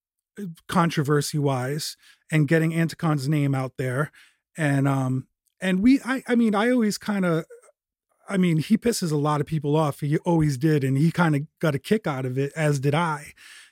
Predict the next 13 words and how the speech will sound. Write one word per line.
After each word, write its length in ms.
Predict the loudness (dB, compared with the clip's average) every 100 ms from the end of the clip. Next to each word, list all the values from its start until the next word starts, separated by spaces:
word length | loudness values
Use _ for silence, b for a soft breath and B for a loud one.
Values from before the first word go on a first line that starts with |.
| B
But 100 | -2
that 120 | 0 2
was, 140 | 2
like, 200 | 0 0
the 140 | -4 -2
asshole 400 | -2 -2 0 2
New 160 | 4
England 320 | 4 4 4
nature 380 | 4 2 0 -2
of 220 | 0 0
us. 480 | 0 -2 -4 -12 -12 -18 b b b _
And, 360 | -4 -2 -2 -2
um, 400 | -4 -4 -6 -8